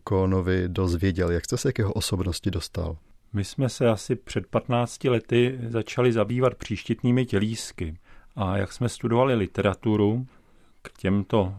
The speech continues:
Speaker 2: drobným žlázám, které jsou uložené na krku, tak jsme zjistili, že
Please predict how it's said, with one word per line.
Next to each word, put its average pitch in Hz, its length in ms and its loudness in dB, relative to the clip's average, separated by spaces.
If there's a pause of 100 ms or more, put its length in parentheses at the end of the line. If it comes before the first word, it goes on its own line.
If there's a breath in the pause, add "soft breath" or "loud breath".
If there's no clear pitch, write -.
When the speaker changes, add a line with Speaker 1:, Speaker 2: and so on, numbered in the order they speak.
Speaker 2:
drobným 101 640 2
žlázám, 104 480 4
které 110 280 0
jsou 117 160 -4
uložené 113 460 2
na 92 100 2
krku, 120 440 -2 (280 soft breath)
tak 98 180 -6
jsme 120 180 -2
zjistili, 113 580 2
že 123 220 2